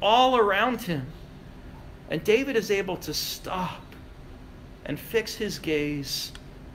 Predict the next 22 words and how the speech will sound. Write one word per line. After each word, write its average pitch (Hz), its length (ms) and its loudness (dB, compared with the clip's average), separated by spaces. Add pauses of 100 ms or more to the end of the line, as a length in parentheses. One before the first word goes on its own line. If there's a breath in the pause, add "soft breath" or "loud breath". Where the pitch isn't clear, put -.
(160)
on 139 240 -2
one 143 240 -2
place. - 680 -6 (1300)
Now, 156 180 4
I 226 120 4
can 254 140 2
imagine 175 600 4 (800 loud breath)
what 175 240 6
my 196 240 6
one 170 400 2
thing 160 460 -2
might 151 320 2
be 147 180 4
if 127 160 -2
I 147 120 4
find 147 360 0
my, 139 120 0
found 156 340 0
myself 131 600 -2
in 127 200 -4
David's 120 680 -2 (540 loud breath)
shoes. - 800 -2